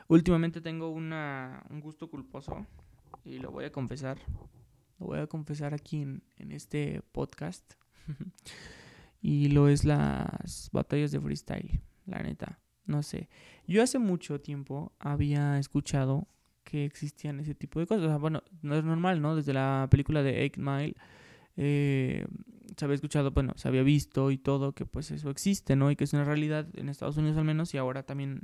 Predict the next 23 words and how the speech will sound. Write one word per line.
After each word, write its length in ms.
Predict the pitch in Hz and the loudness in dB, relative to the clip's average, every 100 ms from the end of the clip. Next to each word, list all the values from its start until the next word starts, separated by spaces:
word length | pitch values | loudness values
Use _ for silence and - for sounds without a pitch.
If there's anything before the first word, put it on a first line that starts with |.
| - | -12
eh, 320 | - - - - - | -12 -12 -14 -18 -18
pues 140 | - | -12
en 300 | 135 127 - - _ _ - - - - | -10 -8 -12 -18 _ _ -20 -20 -20 -8
Latinoamérica, 640 | 139 147 143 147 147 160 | -6 -4 -4 -4 -4 -6
pues 160 | - 135 | -6 -8
mucho 260 | 135 131 | -8 -8
más. 280 | 123 - - | -10 -12 -12
O 100 | - | -2
Hispanoamérica 560 | 143 160 165 175 180 139 | -2 0 -2 -2 -2 -2
más 120 | 139 | -4
bien, 180 | 135 151 - - - - | -4 -8 -14 -20 -16 -6
porque 180 | 131 | -4
también 220 | 131 135 139 | 0 0 0
España. 400 | - - 147 - - - - - _ _ _ | 0 -2 -4 -8 -18 -20 -20 -20 _ _ _
Y 1000 | - 147 143 139 135 131 131 131 127 123 - | -4 -2 -2 -2 -4 -2 -4 -4 -4 -4 -2
esto 260 | 143 160 | 0 0
comenzó 360 | - 143 135 143 | 0 -2 0 0
desde 280 | 147 135 135 | 0 2 0
hace 380 | 139 - 139 | 0 -2 -2
justamente 880 | 143 - 165 - 170 156 151 143 143 175 - - - | 0 -2 -2 -2 0 0 -2 -2 -2 -2 -6 -20 -8
también 300 | 143 139 139 | 0 0 0
seis 280 | - 139 143 | 0 -2 0
meses. 440 | 160 180 143 - | 0 0 -2 -6